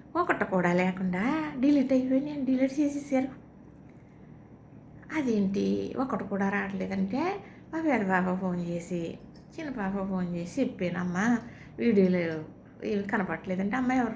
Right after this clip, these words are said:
డిలీట్ చేసేసారు, మాకు రావట్లేదు." అంటే చాలా ఏడిసానండి, చాలా బాధపడ్డాను. ఆ ఛానల్లో డెవలప్ అయిపోయిందని కాదు కానీ, అన్ని వీడియోలు ఇంక మళ్ళా నేను చేయగలనా? ఎన్ని రకాలంటేనండి, పలావ్ రైస్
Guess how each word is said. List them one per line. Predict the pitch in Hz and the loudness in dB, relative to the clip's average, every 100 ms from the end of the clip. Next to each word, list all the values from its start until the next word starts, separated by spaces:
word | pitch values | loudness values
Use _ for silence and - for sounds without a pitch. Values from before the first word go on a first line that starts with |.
| - | -2
డిలీట్ | 208 196 196 | 0 0 0
చేసేసారు, | 196 185 175 196 240 | 0 0 -2 -4 -4
మాకు | 226 190 | -4 -4
రావట్లేదు." | 180 165 160 170 160 151 226 - - - - - - - - - - | -6 -6 -8 -10 -10 -6 -6 -8 -16 -20 -20 -20 -20 -20 -20 -18 -6
అంటే | 220 175 175 170 180 - | -4 -4 -4 -4 -6 -4
చాలా | 185 165 165 180 208 | -4 -4 -6 -4 -2
ఏడిసానండి, | 214 208 196 196 190 185 185 - | 0 0 0 -2 -2 -2 -4 -6
చాలా | 175 170 - 175 208 | -8 -8 -4 -2 0
బాధపడ్డాను. | 208 190 190 190 190 190 185 - - - - - | -2 -2 0 2 4 2 0 -6 -18 -20 -18 -2
ఆ | 247 | -2
ఛానల్లో | 269 220 202 277 339 311 370 | 0 2 2 4 4 4 6
డెవలప్ | 302 240 233 262 - | 6 6 4 2 2
అయిపోయిందని | 294 269 269 269 247 254 | 2 2 2 2 0 -2
కాదు | 254 214 190 | -4 -4 -2
కానీ, | 208 220 240 349 403 - - - - | 0 0 0 0 -4 -8 -18 -4 4
అన్ని | 254 339 | 6 6
వీడియోలు | 311 277 262 294 330 320 311 | 4 4 2 4 4 2 2
ఇంక | 320 | 0
మళ్ళా | 302 247 233 | -2 0 0
నేను | 294 294 277 | 0 0 0
చేయగలనా? | 233 202 196 190 185 180 185 - - - - - - - | 0 0 0 0 0 -2 -6 -10 -18 -20 -20 -20 -14 4
ఎన్ని | 269 320 339 | 6 6 6
రకాలంటేనండి, | 294 277 269 254 240 240 233 240 | 6 4 2 2 2 2 4 2
పలావ్ | 302 254 220 233 240 | 2 0 0 0 0
రైస్ | 220 214 - | 0 -2 -4